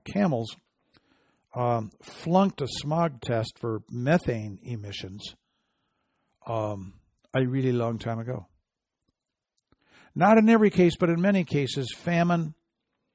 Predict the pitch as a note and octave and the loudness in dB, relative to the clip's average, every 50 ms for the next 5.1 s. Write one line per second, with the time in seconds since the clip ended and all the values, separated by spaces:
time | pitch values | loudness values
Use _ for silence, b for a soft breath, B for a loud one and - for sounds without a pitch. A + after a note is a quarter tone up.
0 | _ _ _ - - _ _ - B2+ B2 B2+ C3 C3+ C3 C3 C3+ - - - - | _ _ _ -14 -14 _ _ -12 -6 -2 2 4 4 4 2 0 -4 -6 -4 -2
1 | D3 C#3 - - D3 C3 B2 - A#2+ A2+ - - - - C3 - - - A#2 G#2 | -2 -2 -4 -6 -6 -8 -8 -8 -10 -10 -12 -10 -8 -8 -8 -8 -8 -10 -8 -8
2 | G2 G2+ G#2 G#2+ G#2 G2+ A2 A2+ G#2+ G#2+ - - A2 G#2+ G#2 - - - - - | -8 -8 -8 -8 -6 -6 -4 -4 -4 -6 -6 -8 -10 -10 -8 -8 -10 -10 -8 -6
3 | - A2 E2+ C#2 - - - _ _ _ b b b b b b b b b b | -6 -6 -6 -8 -12 -20 -20 _ _ _ b b b b b b b b b b
4 | b b b b C3+ C3 B2 A#2 A2 F#2+ - - - - D#3 D3 C#3+ C#3+ C#3 C#3 | b b b b -4 -2 -2 -2 -4 -6 -6 -6 -6 -2 0 0 2 2 0 -2
5 | C3 | -6